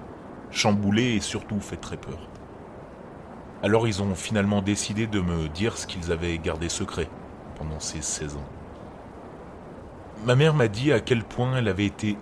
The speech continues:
heureuse de tomber enceinte. Neuf mois d'attente, à la fois long mais excitant. Neuf mois pendant lesquels ma mère avait porté mon frère.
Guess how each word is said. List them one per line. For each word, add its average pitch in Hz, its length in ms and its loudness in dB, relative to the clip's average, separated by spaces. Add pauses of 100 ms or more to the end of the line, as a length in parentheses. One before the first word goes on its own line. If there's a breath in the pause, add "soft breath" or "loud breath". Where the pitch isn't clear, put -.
heureuse 101 460 2
de 82 80 -4
tomber 82 300 -2
enceinte. 80 520 -6 (2000)
Neuf 101 460 2
mois 107 180 4
d'attente, 85 680 -2 (320)
à 82 60 -2
la 82 120 2
fois - 240 0
long 90 220 2 (600)
mais 80 140 -2
excitant. - 500 -4 (1160)
Neuf 110 260 4
mois 147 240 4
pendant 110 220 4
lesquels 113 320 4
ma 104 100 6
mère 101 220 8
avait 90 180 4
porté 90 320 -4
mon 82 160 0
frère. - 300 -8